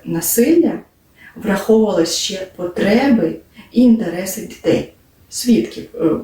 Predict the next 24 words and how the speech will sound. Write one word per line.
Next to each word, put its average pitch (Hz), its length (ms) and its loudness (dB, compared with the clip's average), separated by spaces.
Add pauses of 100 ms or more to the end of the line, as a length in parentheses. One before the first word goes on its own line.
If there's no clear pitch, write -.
(140)
усіх 208 340 -2
форм 175 220 -2
насильства. - 580 -10 (220)
Питанню 240 420 0
дітей, 294 600 -2 (720)
по-, - 180 0
постраждалих 214 680 2
від 202 100 0
домашнього 185 500 0
насильства, 175 500 -6
приділена 214 640 2
о-, 214 260 -4
окрема 226 440 4
увага 226 540 -2
також 233 500 -2
і 240 100 2
в 240 60 6
нашому 226 460 2
національному 202 720 2
законодавстві, 233 720 2
взагалі 226 560 2
у 233 180 4
законі 214 420 0
України 285 440 -2